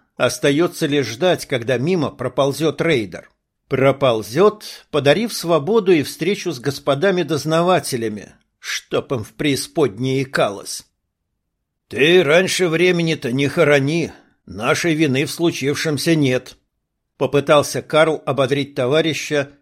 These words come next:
одновременно перебрасывая горячий клубень с ладони на ладонь. «Может, еще и премию выпишут». «Ага, две. Одну за храбрость, другую за доблесть»,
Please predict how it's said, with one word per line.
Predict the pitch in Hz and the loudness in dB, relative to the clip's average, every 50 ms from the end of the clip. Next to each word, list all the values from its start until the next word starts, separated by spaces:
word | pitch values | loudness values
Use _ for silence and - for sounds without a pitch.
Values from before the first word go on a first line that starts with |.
| _ _ _ | _ _ _
одновременно | - 120 110 120 139 139 147 156 160 185 220 220 208 190 - | -4 -4 0 0 -2 0 0 0 0 2 2 2 2 0 0
перебрасывая | - 175 165 156 131 156 185 190 - - 170 160 156 147 | 0 -2 -2 0 2 2 0 0 0 -2 -2 0 2 0
горячий | 135 123 131 135 151 156 147 143 - 131 123 | 2 2 2 2 2 2 0 -2 -4 -8 -10
клубень | - - 135 160 185 156 170 160 143 | -8 -6 -2 0 0 0 0 -4 -4
с | - - | -6 0
ладони | 147 151 143 120 131 120 117 120 | 0 0 2 2 0 -2 -2 -2
на | 120 123 123 | -2 -2 0
ладонь. | 127 135 135 135 120 120 92 71 - _ _ _ _ _ _ _ _ _ _ _ _ _ _ _ _ _ _ | 2 2 2 0 0 -4 -6 -6 -10 _ _ _ _ _ _ _ _ _ _ _ _ _ _ _ _ _ _
«Может, | 90 92 110 147 175 - - - - | -8 -2 2 2 2 2 0 -4 0
еще | 160 165 175 170 - - - 151 156 | 2 4 4 2 2 -2 0 4 6
и | 170 170 | 6 6
премию | 170 - 131 120 123 151 156 170 175 175 170 165 | 6 4 -2 0 0 0 2 2 2 2 2 2
выпишут». | 160 160 147 - - 123 - - 107 - - _ _ _ _ _ _ _ _ _ _ _ _ _ _ _ _ _ | 2 2 0 0 -2 -8 -8 -8 -10 -12 -16 _ _ _ _ _ _ _ _ _ _ _ _ _ _ _ _ _
«Ага, | - 95 135 156 160 143 123 143 147 156 127 107 - - - _ | -6 -2 2 2 4 4 4 4 4 4 2 0 -4 -10 -18 _
две. | - 101 104 147 151 165 175 170 151 123 92 82 - - _ _ _ - | -18 -4 -2 -2 0 2 2 2 2 2 2 -2 -10 -18 _ _ _ -12
Одну | - 104 127 123 120 151 170 156 | -6 -6 -4 -4 -2 -2 -2 0
за | 120 156 165 | 2 2 0
храбрость, | - - - 151 180 185 160 131 123 107 - - - - - | 0 0 0 4 4 4 4 2 -2 -6 -8 -12 -16 -18 -16
другую | 107 101 127 135 131 131 151 165 160 151 | -10 -4 -4 -4 -2 0 0 0 0 0
за | 135 139 160 147 | 2 2 2 2
доблесть», | 139 139 175 156 120 113 107 101 - - - - - - | 6 6 6 6 6 2 -6 -10 -12 -12 -14 -16 -20 -20